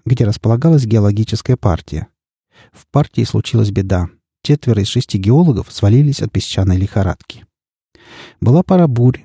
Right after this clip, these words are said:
и до базы мог добраться только вездеход. Григорян взял с собой сыворотку, а Славка Петков, который вел вездеход, почту,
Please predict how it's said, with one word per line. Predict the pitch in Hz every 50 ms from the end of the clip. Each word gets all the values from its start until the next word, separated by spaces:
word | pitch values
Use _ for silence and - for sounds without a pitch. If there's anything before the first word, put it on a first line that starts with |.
| - _ -
и | - 117
до | 101 98
базы | 98 131 160 170 143 123
мог | 113 104 90
добраться | - 92 87 113 131 143 - - -
только | - 98 98 -
вездеход. | 104 104 107 104 110 117 - - - 92 - _ - - _ _ _ _ _ _ _ _ _ -
Григорян | - - 110 107 98 101 117 139 160 165
взял | 143 101 107 127 135
с | -
собой | - 117 101 98
сыворотку, | - - - 165 156 131 95 92 - - - 92 - _ -
а | - 113
Славка | - - 110 104 - - 107
Петков, | - - 180 - - - 98 -
который | - - 110 - 95 98 104
вел | 101 101 90
вездеход, | 87 95 95 98 107 123 - - - - _
почту, | - 175 160 131 - - - - 107